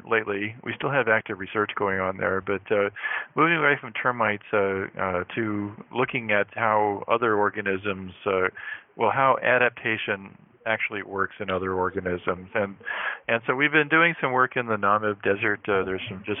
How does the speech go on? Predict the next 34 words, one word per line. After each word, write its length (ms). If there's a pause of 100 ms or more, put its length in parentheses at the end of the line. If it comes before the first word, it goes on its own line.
fascinating, 680
uh, 180 (460)
organisms 680
there 360
that, 280
uh, 460
that 240
adapt 480
very 180
well 280
and 120
live 200
quite 260
well 300
in 100
a 60
very 260
harsh 320
environment. 640
And 240
so 100
we've 220
been, 180 (540)
we've 100
been 140
looking 260
into 320
some 160
of 80
the 120
mechanisms 800
for 160
that 220
to 80